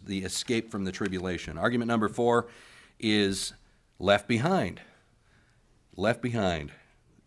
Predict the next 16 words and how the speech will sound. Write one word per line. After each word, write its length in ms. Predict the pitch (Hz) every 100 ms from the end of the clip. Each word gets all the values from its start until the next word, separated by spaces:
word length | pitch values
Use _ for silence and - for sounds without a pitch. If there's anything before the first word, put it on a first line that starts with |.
| _ _ _ _ _ _ _ _ _
Matthew 300 | 120 151 151
twenty-four 440 | 139 135 127 123 113
is 80 |
where 140 | 113 107
they 80 | 98
get 160 | 104
this 180 | 107 92
phrase 320 | - 98 95
from. 280 | - 101 110
We're 100 | 107
not 140 | 104
gonna 140 | 101 95
bother 300 | 101 101 90
reading 300 | 98 101 95
Matthew 320 | 98 92 92
twenty-four, 640 | 101 92 85 95 92 95